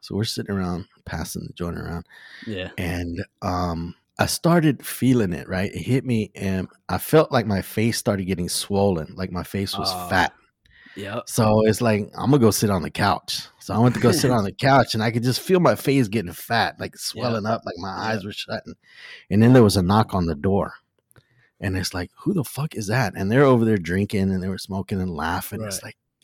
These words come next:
Speaker 1: so I get up, and I go look, and there's some chick at the door, right?
Speaker 2: Yeah.
Speaker 1: And, uh, so I open the door,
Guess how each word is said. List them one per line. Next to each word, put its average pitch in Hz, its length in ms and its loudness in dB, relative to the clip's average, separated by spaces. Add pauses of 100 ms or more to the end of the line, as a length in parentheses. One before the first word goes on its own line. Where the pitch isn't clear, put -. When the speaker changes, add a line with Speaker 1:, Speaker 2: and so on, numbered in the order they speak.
(380)
Speaker 1:
so - 120 -2
I 101 120 0
get 107 160 0
up, 110 200 0
and 98 140 -4
I 87 80 -8
go 82 100 -6
look, 98 300 -2
and 87 100 -6
there's 82 140 -6
some - 160 -8
chick - 260 -6
at - 100 -12
the - 60 -20 (120)
door, 131 220 0
right? 107 240 -6 (220)
Speaker 2:
Yeah. 110 320 -10 (420)
Speaker 1:
And, 101 380 -2
uh, 92 460 -4
so 107 260 -4
I 98 120 -4
open 123 300 0
the 160 60 2
door, 135 640 4